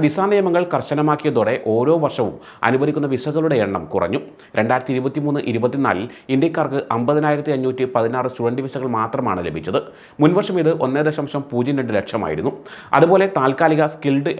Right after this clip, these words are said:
എംപ്ലോയ്മെന്റ് വിസകളുടെ എണ്ണം ഇരുപത്തിയേഴായിരത്തി നാനൂറ്റി രണ്ടിൽ നിന്ന് പതിനെട്ടായിരത്തി മുന്നൂറ്റി തൊണ്ണൂറ്റിയേഴ് ആയി കുറഞ്ഞു. രണ്ടായിരത്തി ഇരുപത്തിമൂന്ന് ഡിസംബറിൽ അന്താരാഷ്ട്ര വിദ്യാർത്ഥികൾക്ക് കൂടുതൽ പരീക്ഷകൾ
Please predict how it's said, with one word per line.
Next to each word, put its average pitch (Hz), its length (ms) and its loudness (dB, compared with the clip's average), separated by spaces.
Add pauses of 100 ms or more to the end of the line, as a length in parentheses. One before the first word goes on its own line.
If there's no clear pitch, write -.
എംപ്ലോയ്മെന്റ് 143 440 0
വിസകളുടെ 127 460 0
എണ്ണം 107 320 0 (220)
ഇരുപത്തിയേഴായിരത്തി 160 840 2
നാനൂറ്റി 135 480 -2
രണ്ടിൽ 123 300 0
നിന്ന് 92 220 -2 (280)
പതിനെട്ടായിരത്തി 151 640 2 (120)
മുന്നൂറ്റി 139 460 0
തൊണ്ണൂറ്റിയേഴ് 131 580 2
ആയി 90 120 -2
കുറഞ്ഞു. 85 320 -4 (580)
രണ്ടായിരത്തി 220 360 4
ഇരുപത്തിമൂന്ന് 175 720 2
ഡിസംബറിൽ 131 500 0 (240)
അന്താരാഷ്ട്ര 202 440 2
വിദ്യാർത്ഥികൾക്ക് 165 680 0 (180)
കൂടുതൽ 151 320 2
പരീക്ഷകൾ 151 600 -2